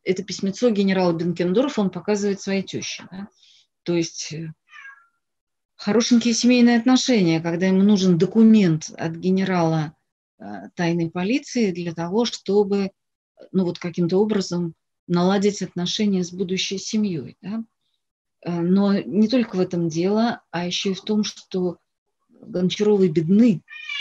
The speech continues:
Когда-то у них было огромное состояние, но это состояние уже давным-давно, э, успешно промотал дедушка Натальи Николаевны Афанасий, э, Гончаров.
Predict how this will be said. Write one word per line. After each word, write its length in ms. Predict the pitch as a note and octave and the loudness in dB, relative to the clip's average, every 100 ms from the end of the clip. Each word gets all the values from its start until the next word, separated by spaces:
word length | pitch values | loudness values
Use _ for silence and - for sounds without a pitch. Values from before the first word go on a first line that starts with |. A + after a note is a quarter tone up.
| C#5 C5+ - - _ _ _ - | -6 -6 -8 -12 _ _ _ -10
Когда-то 460 | E3 F#3 G3+ F#3+ | -4 0 0 2
у 40 | F#3+ | 2
них 240 | G3 D#3 | 0 2
было 220 | G3 F#3+ | 2 2
огромное 500 | F#3 G#3+ A3+ G3+ F#3+ | 2 4 4 6 2
состояние, 960 | F3 E3+ - F3 F#3 A#3 B3 A#3+ A3 G#3+ _ _ _ - | 0 -8 -4 -2 0 2 2 2 0 -2 _ _ _ -2
но 120 | F#3+ | 0
это 160 | G3 F#3+ | 0 -4
состояние 800 | - - G#3+ G#3 A3+ A#3 G#3+ G3 | -6 -6 0 2 4 4 4 2
уже 180 | F#3 F#3 | -2 0
давным-давно, 840 | G3 G3 G3+ F#3 F3+ F#3 F#3+ E3+ - - - - - | 0 2 2 2 0 2 0 -2 -8 -20 -20 -20 -18
э, 100 | - | -12
успешно 840 | A2+ F3+ - - F3+ - E3+ D#3+ - _ _ _ _ | -10 -10 -4 0 0 0 -4 -6 -10 _ _ _ _
промотал 640 | F3 F3 F3+ F3+ F#3 E3 D#3+ - _ _ | -6 0 0 0 0 0 -2 -8 _ _
дедушка 580 | E3 F#3 F#3+ D#3+ - - | -4 0 2 0 -8 -8
Натальи 380 | E3 E3 E3 D#3+ | -6 -6 -6 -4
Николаевны 720 | E3 E3 F3 G#3+ C#4+ C4+ A#3+ | -6 -6 -4 -2 2 2 0
Афанасий, 640 | G#3+ G#3+ G3+ G3 - F#3+ F#3 _ _ _ _ _ | -2 -4 -4 -4 -6 -10 -12 _ _ _ _ _
э, 40 | - - - - | -20 -20 -20 -20
Гончаров. 640 | - F#3 F3+ F#3+ E3+ E3 | -4 -2 -2 -4 -6 -6